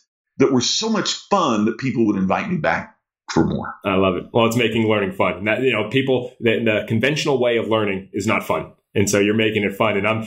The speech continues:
Speaker 2: I believe it. It's like, put on a show for your customers, put on a show
Speaker 1: Yeah.
Speaker 2: when you're on stage, put on a show at all time. Uh, you're obviously, uh, as much a teacher, you're a learner, Scott. And I'd love to know some of the best advice that you've received.
Speaker 1: My mentor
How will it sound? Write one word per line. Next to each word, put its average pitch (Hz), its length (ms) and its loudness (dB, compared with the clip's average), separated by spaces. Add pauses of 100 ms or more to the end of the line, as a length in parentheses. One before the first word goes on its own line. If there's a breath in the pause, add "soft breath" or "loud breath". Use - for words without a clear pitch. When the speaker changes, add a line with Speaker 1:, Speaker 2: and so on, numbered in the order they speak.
(120)
Speaker 2:
I 123 140 2
believe 127 280 2
it. 123 40 0
It's 101 100 -4
like, 104 140 -2
put 135 140 2
on 139 120 0
a 135 40 -2
show 131 220 0
for 135 120 -4
your 135 100 -2
customers, 139 420 -4
put 123 140 -2
on 135 120 2
a 131 40 2
show 135 200 0
Speaker 1:
Yeah. 135 60 2
Speaker 2:
when 131 80 0
you're 131 100 2
on 131 80 -2
stage, 131 360 -2
put 123 120 0
on 123 100 0
a 113 40 -4
show 120 180 0
at 117 60 2
all 110 100 0
time. 110 240 -4 (340)
Uh, 117 280 2
you're 147 200 2
obviously, 131 640 0
uh, 110 180 -2
as 113 140 -4
much 127 180 0
a 113 60 0
teacher, 113 280 -2
you're 101 140 0
a 98 80 0
learner, 101 260 0
Scott. 90 460 -6
And 98 360 0 (220)
I'd 110 180 2
love 123 180 2
to 120 60 0
know 110 200 2
some 107 220 -2
of 101 60 -2
the 98 60 0
best 104 280 -2
advice 95 580 -4
that 95 140 -2
you've 92 200 0
received. 87 400 -2 (800)
Speaker 1:
My 175 200 4
mentor 104 1120 0